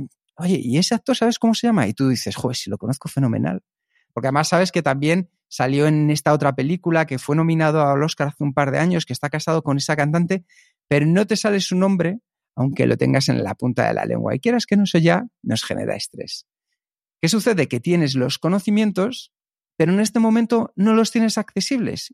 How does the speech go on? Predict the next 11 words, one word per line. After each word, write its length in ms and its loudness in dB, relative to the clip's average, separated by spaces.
y, 100 -4
por 180 2
lo 120 2
tanto, 520 0
consultas 540 0
a 40 4
la 80 4
mente 500 0
extendida 680 -4
por 140 0
excelencia. 720 -6